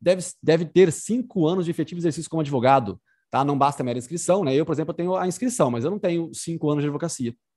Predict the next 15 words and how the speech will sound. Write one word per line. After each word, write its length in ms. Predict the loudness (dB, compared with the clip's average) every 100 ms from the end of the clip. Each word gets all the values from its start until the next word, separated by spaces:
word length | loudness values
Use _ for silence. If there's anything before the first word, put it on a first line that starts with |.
| -12
Eu 60 |
tenho 100 | -6
inscrição, 440 | -6 -6 -4 -4 -2
tá 100 | -4
com 160 | -4
uns, 160 | -6 -6 -10 -8
sei 100 | -6
lá, 220 | -6 -8 _ _ _ _ _ _
quinze 340 | -4 -2 0
anos, 300 | 0 0 -6 -14 _ -2
mas 200 | 2 4
eu 60 | 4
não 100 | 6
tenho 380 | 4 4 2 -4 _ -2
a, 840 | 2 6 6 6 4 4 2 0